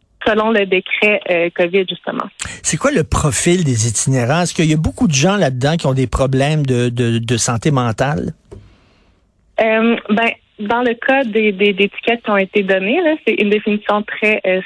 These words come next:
Speaker 1: stricte qui a été donnée. Donc, euh, c'est, euh, des personnes en situation d'itinérance visible, des sans-abri qui ont défini, donc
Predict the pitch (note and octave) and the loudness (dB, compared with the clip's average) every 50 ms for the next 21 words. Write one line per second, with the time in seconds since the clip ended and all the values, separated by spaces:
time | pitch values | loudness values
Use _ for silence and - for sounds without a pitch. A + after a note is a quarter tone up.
0 | - - - - - - - B3 _ _ - - B3+ A#3+ - - A3 G#3+ G#3+ - | -8 -16 -16 -14 -2 -2 -2 -2 _ _ -4 -2 -2 -2 0 0 0 0 0 -2
1 | G#3+ G3+ G#3 G3+ G3+ B3 C4+ B3 G3+ F#3+ G3+ - - - F#3 F#3 F3+ F#3 F#3 _ | -2 0 0 0 2 0 2 2 0 -2 -2 -4 -2 0 0 0 0 -2 -6 _
2 | - - - - - - - - - - - A3 A3 G#3 - - G3 G3 G3 F#3+ | -14 -12 -12 -12 -12 -14 -18 -18 -16 -6 0 2 2 2 2 2 0 2 2 0
3 | F#3 F#3+ G3+ - F#3+ F#3 - G#3+ G#3+ G#3 - - F#3+ F#3+ - - G#3 G#3 G3+ - | 0 -2 -2 -2 -2 -2 0 -2 -2 -2 0 -2 -2 -2 -2 -4 -2 -2 -2 -4
4 | - G#3 G3+ F#3+ G3+ G#3+ G#3+ G3+ G3+ G3 G#3+ A3 G#3 F#3+ G3+ G#3+ C4 D#4+ D4 A3+ | 0 0 0 2 2 0 0 -2 -2 0 0 0 2 2 2 2 2 4 2 2
5 | F#3+ G3+ _ - - - _ - G#3+ G#3 - - - A3 A3 G#3+ G#3+ G3+ F#3+ G3 | 0 0 _ -10 -20 -18 _ 0 0 0 0 0 -2 -2 0 2 0 0 0 -2
6 | F#3 C4+ D#4+ - - B3 A3+ G#3+ A3 G#3 - - A#3+ C4 A#3 G3+ G#3 | -2 -2 -2 0 0 0 0 0 -4 -6 0 0 2 2 2 2 0